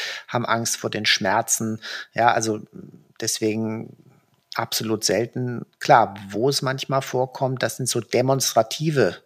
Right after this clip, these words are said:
Suizide, sich selbst anzünden aus einem Protest heraus. Aber auch das hat bei uns in Deutschland kaum eine Kultur.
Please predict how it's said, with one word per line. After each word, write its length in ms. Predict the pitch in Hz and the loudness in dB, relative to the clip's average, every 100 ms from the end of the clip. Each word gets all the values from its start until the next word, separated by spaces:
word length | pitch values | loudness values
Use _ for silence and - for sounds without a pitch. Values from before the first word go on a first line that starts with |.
| _ | _
Suizide, 760 | - 110 - - 104 82 69 - | -10 -10 -2 0 0 -4 -8 -8
sich 240 | - 101 | -6 -2
selbst 360 | - 113 - 113 | 0 0 -2 0
anzünden 680 | 135 143 - 117 107 95 95 | 0 2 2 2 0 -6 -4
aus 180 | 101 | -4
einem 120 | 113 101 | -4 -6
Protest 520 | 110 - 139 139 - | -6 0 2 2 0
heraus. 520 | 104 - 64 - - | 0 2 -2 -2 -4
Aber 180 | 98 92 | 0 0
auch 100 | 95 | 2
das 240 | 110 - | -2 -2
hat 200 | 110 - | -4 -2
bei 100 | 90 | -2
uns 240 | 92 113 104 | -2 -4 -4
in 80 | |
Deutschland 560 | 95 92 - 104 98 - - - - - | -2 0 0 0 -2 -6 -14 -14 -14 -10
kaum 260 | - 104 104 | 0 2 2
eine 120 | 101 | -2
Kultur. 580 | - 87 - - - | -6 -8 -8 -12 -16